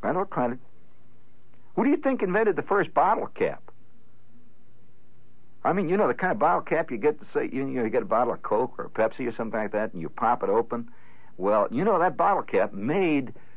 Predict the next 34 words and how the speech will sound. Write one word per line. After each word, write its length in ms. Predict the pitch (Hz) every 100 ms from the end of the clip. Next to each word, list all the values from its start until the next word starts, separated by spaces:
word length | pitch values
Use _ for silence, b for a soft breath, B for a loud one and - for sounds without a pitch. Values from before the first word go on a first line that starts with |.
| -
carbonated 640 | 135 165 156 139 131 98
drinks 340 | 90 151 143 -
possible. 540 | 143 170 170 - - - b b
You 100 | 120
can't, 200 | - -
you 100 | 147
can't 300 | 170 139 -
keep 180 | 156 -
a 20 |
carbonated 480 | - 110 104 98 78
drink 220 | 101 98
with 100 | 85
a 20 |
cork 340 | - 135 139 -
in 120 | 76
it. 80 | -
No 180 | 98 117
way. 340 | 98 110 - - b b b b b b b b
And 160 | 87 -
so 280 | 127 110 -
the 200 | 98 101 -
first 280 | 156 202 196 - 127
bottle 300 | 120 156 135
cap, 300 | 104 87 76
the 60 | 113
guy 200 | 117 165
that 80 |
invented 340 | 127 101 151 117
the 60 |
bottle 300 | 85 139 139
cap, 260 | - - - -
he 180 | - 254
ca-, 260 | - 98 -
he 220 | 170 -